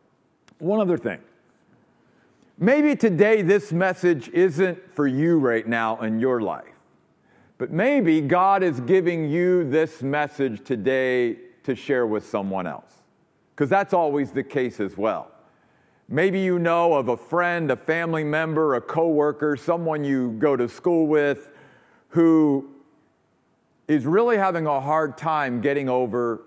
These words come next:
failure in their life. Then maybe this is something you could share with them. So let's begin. I want to begin in Luke twenty-two, looking at verse thirty-one.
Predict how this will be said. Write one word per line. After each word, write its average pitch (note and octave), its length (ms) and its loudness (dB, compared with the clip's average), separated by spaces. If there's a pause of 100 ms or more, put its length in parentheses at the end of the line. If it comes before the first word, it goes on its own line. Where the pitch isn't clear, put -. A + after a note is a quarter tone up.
(460)
failure A2 520 -2 (580)
in G2+ 140 -6
their F2 180 -4
life. D2+ 200 -10 (1120)
Then C3 240 -2
maybe C#3+ 300 0
this C3 300 -2
is A#2+ 120 -6
something A#2 480 -4
you G#2+ 140 -2
could F2+ 260 -8
share G#2 300 -4
with F#2 220 -6
them. D#2+ 180 -6
So C#3 140 0
let's A3 240 0
begin. D#3 560 -2 (580)
I E3+ 80 2
want A#3+ 140 2
to C#4+ 40 0
begin A#3+ 280 2
in G3+ 180 0
Luke B3 240 0
twenty-two, A3 760 2
looking G3+ 300 0
at E3+ 60 -8
verse D#3+ 400 -2
thirty-one. B2+ 960 -2